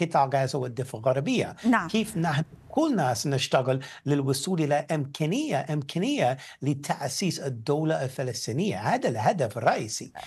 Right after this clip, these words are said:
Speaker 2: إذن
Speaker 1: إذن
Speaker 2: بلينكن
Speaker 1: ليس
Speaker 2: جاء
Speaker 1: فقط
Speaker 2: ليسمع لطروحات المنطقة وليس ليطرح
Speaker 1: لي-،
Speaker 2: خطة أمريكية؟
Speaker 1: لي-، ليسمع،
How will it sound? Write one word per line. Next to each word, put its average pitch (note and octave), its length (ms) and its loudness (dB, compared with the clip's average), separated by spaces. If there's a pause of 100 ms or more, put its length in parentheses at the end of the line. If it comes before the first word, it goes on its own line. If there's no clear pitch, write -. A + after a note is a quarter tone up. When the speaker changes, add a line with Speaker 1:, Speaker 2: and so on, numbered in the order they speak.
(280)
Speaker 2:
إذن C4 120 4
Speaker 1:
إذن C#4 120 6
Speaker 2:
بلينكن C#4+ 280 4
Speaker 1:
ليس B3 100 6
Speaker 2:
جاء C4 240 8
Speaker 1:
فقط - 20 2
Speaker 2:
ليسمع B3+ 600 6
لطروحات A#3+ 600 4
المنطقة B3+ 600 2 (920)
وليس G#3+ 420 2
ليطرح A3+ 840 4
Speaker 1:
لي-، G3 80 -6
Speaker 2:
خطة A#3+ 500 4
أمريكية؟ B3+ 540 2 (880)
Speaker 1:
لي-، C#3 60 0
ليسمع، C#3+ 800 2